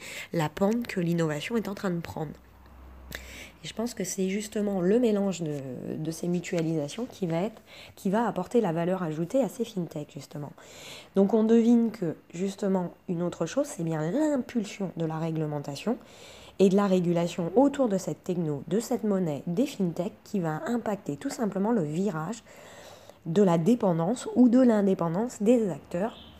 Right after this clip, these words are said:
entre eux. Voilà. Et moi, je dirais qu'il est à ce jour impossible de prévoir, euh, il va être impossible de prévoir, en fait, comment, euh,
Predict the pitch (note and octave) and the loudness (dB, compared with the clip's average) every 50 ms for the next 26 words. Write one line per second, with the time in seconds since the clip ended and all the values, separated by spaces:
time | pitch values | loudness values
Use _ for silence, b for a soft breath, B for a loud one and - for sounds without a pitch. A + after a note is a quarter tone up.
0 | - - - C#4+ D4 C#4+ - - G3+ F#3 F3+ - - - - - - - - - | -8 -2 0 0 0 0 0 2 2 2 2 -2 -12 -20 -20 -20 -20 -20 -12 -6
1 | F3+ F3+ G3 F#3 E3+ D#3+ E3 - B B B B B B B B B B - D#3+ | -2 0 2 2 2 0 -2 -4 B B B B B B B B B B -2 2
2 | E3 G3 A3 G#3 A#3+ A3+ A#3+ A#3+ A#3 - - G3 F3 E3+ E3+ F3 F3 - - G#3 | 2 2 2 2 2 4 2 0 0 -2 -2 -2 0 0 0 -2 -4 0 0 0
3 | F#3+ F3+ G3+ G#3 G3+ - - - C4+ C#4 C4+ B3+ A#3+ A#3+ A3+ G#3+ - - A3 G3 | 2 4 2 0 0 -2 -6 -2 0 0 0 2 4 2 2 2 2 -2 2 6
4 | F3 F3 E3+ - - - F3 E3+ E3+ F3+ F3 E3+ - - - B B B B B | 6 6 6 4 0 -2 0 0 0 0 0 -2 -6 -12 -20 B B B B B
5 | B B - D3+ C#3+ C#3+ C#3 C#3 C#3 C#3 C3+ C3 C3 C3 C3 B2+ A#2+ B2+ - - | B B -6 -4 -2 -2 -2 -2 -2 -2 -2 -4 -4 -6 -6 -6 -8 -8 -8 -10
6 | - - - - _ _ _ _ _ _ _ _ _ _ _ _ _ - - - | -12 -16 -20 -20 _ _ _ _ _ _ _ _ _ _ _ _ _ -20 -20 -20
7 | - _ B B B B B B B B B B B B B B B B B B | -20 _ B B B B B B B B B B B B B B B B B B
8 | B _ - F#3+ F3+ E3 F3+ F3 F3 - - B3 C4 A#3+ B3+ B3 B3 - A#3 G#3 | B _ -2 0 4 6 6 4 4 2 2 2 4 4 4 2 4 2 4 4
9 | F#3+ F3+ - - G3 F3 F#3 F#3+ F#3+ E3 D#3 C#3+ D3+ - - F#3 F3 - - - | 4 2 2 0 0 2 2 0 0 -2 -4 -8 -8 -6 -6 -6 -6 -6 -10 -2
10 | - A#3 G3+ G3 G3 F#3 F#3 F3+ F3+ - D3+ C3+ C3 B2 A#2+ B2+ A#2+ | 0 2 2 4 2 2 2 0 -2 -4 -8 -6 -6 -6 -6 -4 -6